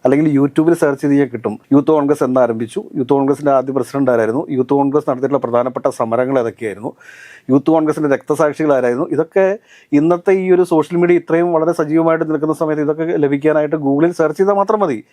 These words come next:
കാരണം ടെക്നോളജി എത്രത്തോളം വളർന്നിട്ടുണ്ട്. ഇനി ഗ്രീഷ്മ ചോദിച്ച ചോദ്യത്തിലേക്ക് തിരിച്ചു വരാം. കേരള സംസ്ഥാനത്തെ നൂറ്റിനാൽപത് നിയോജക മണ്ഡലങ്ങളിലും യൂത്ത് കോൺഗ്രസ് ബിരിയാണി ചലഞ്ച് നടത്തി.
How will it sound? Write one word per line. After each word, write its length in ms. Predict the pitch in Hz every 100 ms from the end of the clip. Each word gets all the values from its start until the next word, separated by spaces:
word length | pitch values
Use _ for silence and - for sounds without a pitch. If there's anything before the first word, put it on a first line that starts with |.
| _
കാരണം 140 | 135 151
ടെക്നോളജി 400 | 147 170 175 180
എത്രത്തോളം 380 | 165 160 165
വളർന്നിട്ടുണ്ട്. 520 | 156 139 147 131 95 101 -
ഇനി 120 | 190
ഗ്രീഷ്മ 400 | 214 185 202 208
ചോദിച്ച 320 | 220 190 175 196
ചോദ്യത്തിലേക്ക് 500 | 165 151 151 160 151
തിരിച്ചു 280 | 127 117
വരാം. 160 | 117 98 -
കേരള 300 | 160 180 214
സംസ്ഥാനത്തെ 640 | 226 202 - 190 175 170 185
നൂറ്റിനാൽപത് 800 | 165 156 180 180 180 175 185 175
നിയോജക 460 | 151 151 147 151
മണ്ഡലങ്ങളിലും 520 | 151 139 131 131 147
യൂത്ത് 300 | 143 135 135
കോൺഗ്രസ് 420 | 143 143 139 156 156
ബിരിയാണി 440 | 139 135 147 156
ചലഞ്ച് 380 | 151 139 127 127
നടത്തി. 460 | 117 104 - 190